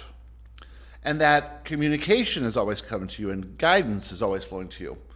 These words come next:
and that you'll start to have this inner knowing,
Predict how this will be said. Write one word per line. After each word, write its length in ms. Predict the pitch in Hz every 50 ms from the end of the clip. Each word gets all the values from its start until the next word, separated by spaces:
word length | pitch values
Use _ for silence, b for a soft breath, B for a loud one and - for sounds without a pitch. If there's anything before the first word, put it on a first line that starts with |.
| b b b b b b b b
and 160 | b 139 147 147
that 440 | 151 143 147 147 - - - - b b b b b -
you'll 200 | - 139 151 160
start 220 | 143 - 170 151 139
to 60 | 147
have 200 | 139 151 147 143
this 220 | 143 139 135 - - -
inner 480 | 151 175 170 170 160 160 151 147 143 135 113
knowing, 640 | 123 127 135 143 147 143 131 117 95 82 78 76 80